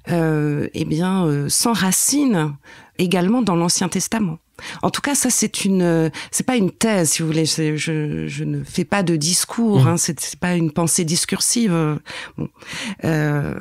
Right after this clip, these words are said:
Speaker 1: en cela, euh, je suis à la suite de, de Berdiaïev, qui lui aussi, euh, disait que il n'avait pas, euh, une pensée discursive, bien au contraire. Et, et donc,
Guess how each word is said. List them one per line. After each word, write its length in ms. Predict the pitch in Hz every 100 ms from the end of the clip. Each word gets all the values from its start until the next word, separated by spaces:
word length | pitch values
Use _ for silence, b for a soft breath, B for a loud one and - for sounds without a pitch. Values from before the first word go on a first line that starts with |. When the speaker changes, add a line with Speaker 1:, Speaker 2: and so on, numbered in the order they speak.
| - -
Speaker 1:
en 140 | 151
cela, 460 | - - 196 196 175
euh, 340 | 151 151 151
je 120 | 139
suis 200 | 147 -
à 80 | 156
la 120 | 147
suite 280 | 156 - 151
de, 500 | 156 151 143 85 - _ _
de 100 | 160
Berdiaïev, 480 | 165 175 208 254 247
qui 160 | - 165
lui 180 | 180 180
aussi, 480 | 175 151 208 202
euh, 240 | 170 156 151
disait 320 | 143 151 185
que 300 | - 160 151 B B 175
il 160 | - 151
n'avait 220 | 151 156
pas, 340 | 175 190 175
euh, 340 | 120 156 151 147
une 180 | 87 147
pensée 280 | 156 - 165
discursive, 640 | 139 - - - 214 160
bien 200 | 151 165
au 80 | 147
contraire. 500 | 160 147 247 240 143 B B B B -
Et, 240 | 175 170 - - -
et 100 | 196
donc, 240 | 262